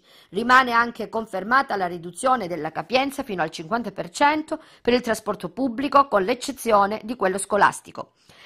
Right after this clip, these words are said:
Le attività del tempo libero, teatri, cinema, palestre, piscine, rimangono vietate, ma c'è il sì ai centri sportivi e alle competizioni. Restano chiusi palestre, piscine, centri benessere e centri termali.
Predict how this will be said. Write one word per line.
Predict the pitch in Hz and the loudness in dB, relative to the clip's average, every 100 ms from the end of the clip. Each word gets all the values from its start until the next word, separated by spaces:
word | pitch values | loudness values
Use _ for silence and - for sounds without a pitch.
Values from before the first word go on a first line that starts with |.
| - | -4
Le | 226 | 0
attività | 254 302 381 | 0 4 4
del | 381 339 | 4 0
tempo | 330 311 | -4 -2
libero, | 311 339 208 202 180 | -2 -2 -2 -6 -6
teatri, | 175 202 254 247 185 | 2 6 6 4 -8
cinema, | - 277 262 202 165 | -10 -8 -6 -6 -6
palestre, | - 175 233 262 - 165 170 | -4 -4 -2 -4 -6 -12 -12
piscine, | 190 - 285 339 349 349 _ | -12 -10 -6 -4 -4 -6 _
rimangono | - 294 339 311 294 | -6 2 2 2 -2
vietate, | 262 302 339 349 349 | -4 2 4 4 4
ma | 302 254 - | 0 -2 -2
c'è | - 269 269 | 0 0 0
il | 226 226 | -4 -6
sì | - 285 294 | -4 -4 2
ai | 220 226 | 4 4
centri | 277 262 | -2 -4
sportivi | 202 - 180 - 269 277 - | -8 -10 -8 -6 -4 -6 -2
e | 196 | 4
alle | 214 233 247 | 6 6 2
competizioni. | 233 226 226 208 - 135 139 - _ - - | -4 -8 -10 -10 -6 -6 -6 -18 _ -20 -2
Restano | 262 294 311 311 | 0 4 4 4
chiusi | 311 285 269 - 185 | 0 -4 -4 -6 -2
palestre, | 196 226 233 - | 0 0 -2 -6
piscine, | 185 180 - 240 233 160 - _ | -14 -12 -10 -8 -6 -8 -10 _
centri | 233 247 240 | -4 -4 -6
benessere | 190 185 247 320 311 302 302 | -8 -4 -2 -4 -2 -4 -2
e | 277 | -4
centri | - 269 262 277 | -4 -6 -6 -4
termali. | 294 240 208 139 - | -2 -2 0 -2 -4